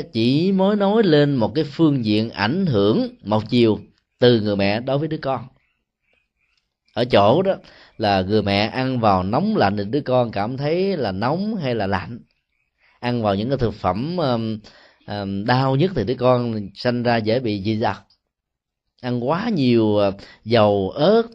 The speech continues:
gia vị thì đứa con đó nó có thể bị ảnh hưởng về tâm trí vân vân. Nhưng mà nó lại không có phân tích đến cái ảnh hưởng chiều ngược lại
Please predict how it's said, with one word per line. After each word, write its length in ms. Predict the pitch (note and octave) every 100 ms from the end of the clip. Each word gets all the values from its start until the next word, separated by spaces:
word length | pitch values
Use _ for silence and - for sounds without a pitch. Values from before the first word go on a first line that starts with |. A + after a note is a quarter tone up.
| _ _ _ B2+
gia 200 | B2+ B2
vị 300 | G2+ G#2+ A2+
thì 160 | G#2+
đứa 100 | A#2+
con 280 | B2+ B2 A2+
đó 260 | B2 D3 D#3
nó 240 | D3 C#3
có 120 | C#3
thể 100 | A2+
bị 140 | G2+ G#2
ảnh 260 | G2+ E3+
hưởng 200 | C3+ G#2
về 80 | B2+
tâm 220 | A#2+ A#2+
trí 140 | B2+ D#3+
vân 180 | B2
vân. 120 | A#2+ B2+ _ _ _ _ _ _ _ _ _ _ _ _ _ _ _ _ _ _ _ _ _ _ _ _ _ _
Nhưng 260 | B2+ C3+ A#2+
mà 200 | A2+ G2 F2+ _
nó 120 | C3+ B2 G#2+ G2 D#2
lại 580 | G#2 G2 G#2 A#2+ C3 C3
không 260 | C#3+ B2+
có 60 | D3+
phân 240 | D3+ B2+
tích 120 | D#3 D#3+
đến 460 | C3+ D3 G#3+ B3 A3 - -
cái 140 | - E3+
ảnh 340 | A2 A#2 F#3
hưởng 460 | C#3 G#2 B2 A#3+ A3+ - _ -
chiều 220 | C#3+ A#2+
ngược 320 | G#2 A2 A2
lại 180 | G2